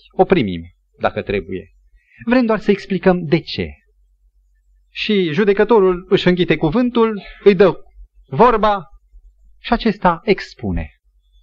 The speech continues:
Fiara se potolește. Ascultă, e impresionat. „Așa e credința voastră? Extraordinar, n-am știut.” „Soldat,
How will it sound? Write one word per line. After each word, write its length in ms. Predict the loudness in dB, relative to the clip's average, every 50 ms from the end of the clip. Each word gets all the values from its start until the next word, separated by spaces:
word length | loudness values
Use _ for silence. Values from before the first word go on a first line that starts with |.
| _ _
Fiara 560 | _ -14 -4 0 2 2 2 2 0 -2 -4 -8 -12 -14 -14 -16 _ _ _ _ _ _ _ _ _ _ _ _ _ _ _
se 200 | _ -4 -4 -2
potolește. 720 | 0 0 0 0 -2 -4 -4 -8 -12 -12 -10 -10 -10 -10 _ _ _ _ _ _ _ _ _ _ _ _ -20 -20 -20 -20 _ _ _ _ _ _ -2 0
Ascultă, 480 | 0 0 0 -2 -2 -2 0 0 0
e 100 | 0 0
impresionat. 520 | 0 0 0 0 0 2 2 0 0 0 -2
„Așa 260 | -2 -4 0 0 -2
e 40 | 0
credința 400 | 0 0 0 0 -2 -2 -4 -6
voastră? 380 | -6 -8 -10 -10 -10 -12 -12 -8
Extraordinar, 800 | -8 -10 -10 -10 -10 _ -8 -6 -6 -8 -8 -8 -8 -8 -6 -4
n-am 220 | -4 -4 -4 -6
știut.” 320 | -8 -14 -10 -8 -10 -10 -10 _ -20 _ _ _ _ _ _ _ -20 -20 -20 _ _ _ _ _ _ _ _ _ _ _
„Soldat, 440 | 2 4 4 6 4 2 0 -2